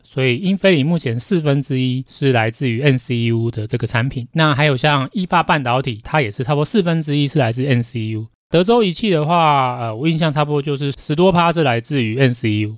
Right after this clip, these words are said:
对，所以其实虽然说是占有一定比例啊，可是通常不会是他们单一最大的一个应用。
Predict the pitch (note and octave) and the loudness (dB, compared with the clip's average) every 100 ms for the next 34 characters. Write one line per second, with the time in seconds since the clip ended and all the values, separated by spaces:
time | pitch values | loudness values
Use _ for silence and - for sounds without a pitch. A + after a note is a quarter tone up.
0 | _ _ _ - A2 - G#3+ A3 - G#3 | _ _ _ -10 -8 0 2 2 0 -2
1 | A3 F3 E3+ E3+ E3 F3 - - B3+ A3+ | 0 2 2 2 0 -4 -10 -2 0 2
2 | G3+ A3+ A#3 B3 G#3+ C#3+ D3+ G3 E3+ A#2 | 2 2 2 2 2 2 2 0 -2 -6
3 | A2 D3 A#2 A2+ - C3 F3 F3 C#3+ C3 | -2 2 2 0 -4 -2 2 4 2 0
4 | C3 D#3+ D3+ D3+ C#3+ C#3+ B2 C#3 C#3 D3 | 0 2 2 2 0 0 0 0 0 -2
5 | C3+ C3+ C3 C3+ - F#3 C3 D3+ A#2 A2+ | -2 -4 -6 -6 0 2 2 0 0 -4
6 | A2+ B2 B2+ A#2 A2+ D#3+ B2 B2 | -2 -2 0 -2 0 0 2 0